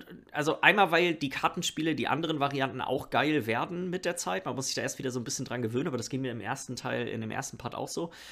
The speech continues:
Aber alleine wegen den ganzen Storyteilen, die noch so kommen. Also dieses, diese, dieser ganze Mindfuck, der das Spiel noch mit einem treibt, den, den, den, vieles davon verpasst man, wenn man nur den, äh,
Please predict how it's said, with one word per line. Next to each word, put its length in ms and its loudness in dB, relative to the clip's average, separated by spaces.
Aber 260 8
alleine 400 4
wegen 160 -2
den 80 -2
ganzen 280 -6
Storyteilen, 680 -2
die 100 -12
noch 120 -12
so 160 -14
kommen. 240 -14
Also 380 2
dieses, 420 -2
diese, 280 -8
dieser 180 0
ganze 280 0
Mindfuck, 500 0
der 200 2
das 120 -2
Spiel 240 -2
noch 140 -4
mit 120 -4
einem 180 -4
treibt, 380 0
den, 340 0
den, 280 -6
den, 160 0
vieles 560 0
davon 260 0
verpasst 500 -8
man, 220 -6
wenn 120 -4
man 160 -6
nur 260 0
den, 460 -6
äh, 480 -8